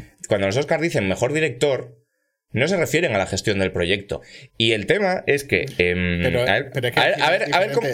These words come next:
Speaker 2: diferente la
Speaker 1: a ver
Speaker 2: figura
Speaker 1: cómo
Speaker 2: del
Speaker 1: digo
Speaker 2: director y
Speaker 1: esto,
Speaker 2: la figura del productor.
Speaker 1: a ver cómo digo
Speaker 2: Hay
Speaker 1: esto sin
Speaker 2: cosas
Speaker 1: meterme en
Speaker 2: diferentes, ¿no?
Speaker 1: jardines, porque, porque es un tema complejo. A lo que yo me refiero es que, gracias a Dios, en la industria del videojuego, de un tiempo a esta parte,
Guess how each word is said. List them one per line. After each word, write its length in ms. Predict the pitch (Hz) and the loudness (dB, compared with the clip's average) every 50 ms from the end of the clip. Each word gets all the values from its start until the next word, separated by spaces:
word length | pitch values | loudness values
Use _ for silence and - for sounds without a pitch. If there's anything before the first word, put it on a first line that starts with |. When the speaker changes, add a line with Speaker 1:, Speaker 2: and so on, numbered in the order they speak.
| 85 - | -2 -4
Speaker 2:
diferente 160 | - - - _ - - | -4 -4 -6 _ -12 -4
la 120 | 156 143 127 | 0 0 2
Speaker 1:
a 40 | |
ver 80 | 123 143 | 2 2
Speaker 2:
figura 80 | 185 196 | 2 2
Speaker 1:
cómo 80 | 220 233 | 2 2
Speaker 2:
del 80 | 226 | 2
Speaker 1:
digo 120 | 220 208 202 | 2 2 2
Speaker 2:
director 160 | 214 220 170 | 0 0 2
y 20 | 170 | 0
Speaker 1:
esto, 60 | 160 | 0
Speaker 2:
la 60 | 151 | 0
figura 220 | 139 - 127 131 147 | -2 -2 0 0 0
del 60 | 147 139 | 0 2
productor. 500 | 156 143 131 117 - - 139 131 - - - | 0 0 0 -2 -2 -2 -2 -2 -2 0 0
Speaker 1:
a 80 | 107 123 | 0 0
ver 120 | 156 185 | 0 0
cómo 160 | - 208 214 | 0 0 0
digo 120 | 208 208 202 | 2 2 0
Speaker 2:
Hay 60 | 208 | 0
Speaker 1:
esto 120 | - 196 | 0 -2
sin 80 | 175 170 | 0 0
Speaker 2:
cosas 140 | 160 151 156 | 0 2 2
Speaker 1:
meterme 180 | 151 151 156 | 2 0 0
en 60 | 151 | 0
Speaker 2:
diferentes, 60 | 143 - | 0 0
¿no? 220 | 131 113 101 98 90 | 0 2 2 0 0
Speaker 1:
jardines, 160 | 87 85 - | 0 -2 -2
porque, 320 | - 104 95 - 110 110 | -2 -4 0 2 0 0
porque 240 | - - 113 98 131 | 0 -2 -2 -2 0
es 80 | 139 156 | -2 -2
un 80 | 151 | 0
tema 240 | 139 147 143 135 117 | 0 2 2 2 0
complejo. 540 | - 107 92 90 92 87 - - 80 - - - - - - - - - - - _ _ _ _ _ _ - | 0 -2 0 0 0 0 0 0 -4 -4 -4 -10 -20 -20 -20 -20 -20 -20 -20 -20 _ _ _ _ _ _ 0
A 60 | 123 | 0
lo 80 | 127 131 | 2 2
que 60 | 147 147 | 2 0
yo 60 | 165 | 0
me 60 | 196 208 | 0 0
refiero 320 | 202 - 190 202 196 180 | 0 2 2 0 2 2
es 140 | 147 117 - | 0 0 -2
que, 380 | - - 104 92 - - - _ _ _ _ _ _ _ _ _ - | 0 0 0 0 0 -4 -8 _ _ _ _ _ _ _ _ _ -6
gracias 500 | 95 98 131 151 170 185 208 190 160 175 | 0 2 2 2 2 2 0 0 2 2
a 60 | 139 | 2
Dios, 540 | 123 127 139 131 117 - - - - - _ _ _ _ _ - | 2 2 2 2 0 -4 -4 -8 -10 -14 _ _ _ _ _ 0
en 100 | 107 104 | 2 2
la 60 | 101 | 2
industria 320 | 92 95 117 135 - - 151 | 2 0 0 0 0 0 0
del 80 | 147 139 | 2 2
videojuego, 640 | 123 117 101 - - 131 117 95 82 - - - - | 0 0 -2 0 0 0 0 2 0 -2 -4 -6 -8
de 160 | - 92 120 123 | -2 0 2 2
un 100 | 139 131 | 2 2
tiempo 240 | 156 160 147 143 | 0 0 2 0
a 40 | 139 | -2
esta 180 | 127 - 120 107 | 0 0 0 0
parte, 420 | - 127 135 123 123 104 120 - | 0 0 0 0 -2 -2 -2 -2